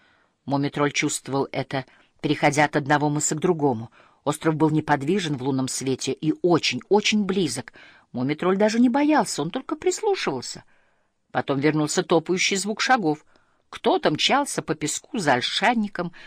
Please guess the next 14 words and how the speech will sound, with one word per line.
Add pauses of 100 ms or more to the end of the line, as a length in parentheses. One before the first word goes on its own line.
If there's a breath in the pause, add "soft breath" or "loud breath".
(160 loud breath)
бегал
взад-вперед,
прыгая
в
воду,
что-то
плескалось, (220 soft breath)
и
взлетала
белая
пена. (1400)
Это
были
они,